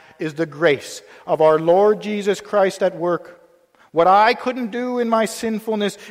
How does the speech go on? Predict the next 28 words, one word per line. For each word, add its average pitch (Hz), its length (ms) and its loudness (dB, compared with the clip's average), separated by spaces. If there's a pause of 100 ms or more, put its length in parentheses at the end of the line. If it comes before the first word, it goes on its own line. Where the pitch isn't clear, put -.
Jesus 202 440 -4
did 208 220 -2
for 196 320 -2
me. 175 160 -8 (480)
He 254 200 -2
lived 262 260 0
the 247 160 0
obedient 233 520 0
life 208 340 -2
that 208 120 2
I 202 120 4
couldn't. 190 420 -8 (580)
He 233 220 0
humbled 240 460 0
himself 220 580 -2
because 202 300 -4
I 196 200 2
couldn't. 196 460 -8 (600)
He 269 200 0
took 262 280 -6
the 254 80 -6
sin 240 380 -6
that 233 140 0
was 220 160 -2
registered 214 540 -4
against 202 400 -6
my 180 220 0
account, 170 540 -4